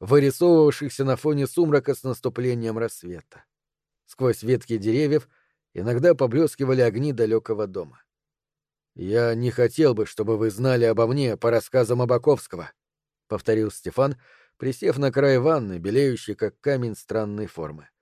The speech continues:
"В сорок первом году немцы ликвидировали больницу, в которой я работал, убив всех больных. Я сбежал оттуда с одним врачом,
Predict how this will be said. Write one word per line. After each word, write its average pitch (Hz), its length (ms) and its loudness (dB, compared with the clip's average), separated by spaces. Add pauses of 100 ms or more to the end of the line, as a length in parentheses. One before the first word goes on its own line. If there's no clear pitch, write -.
(560)
"В - 80 -20
сорок 120 400 -2
первом 117 400 2
году 120 400 2 (400)
немцы 123 420 -2
ликвидировали 123 680 4
больницу, 127 520 2
в - 60 -12
которой 120 380 2
я 117 100 6
работал, 104 480 -2 (280)
убив 139 420 0
всех 113 260 0
больных. 95 500 -6 (540)
Я 131 300 2
сбежал 135 500 2
оттуда 98 560 -4 (1120)
с - 120 -8
одним 110 320 -2
врачом, 113 580 0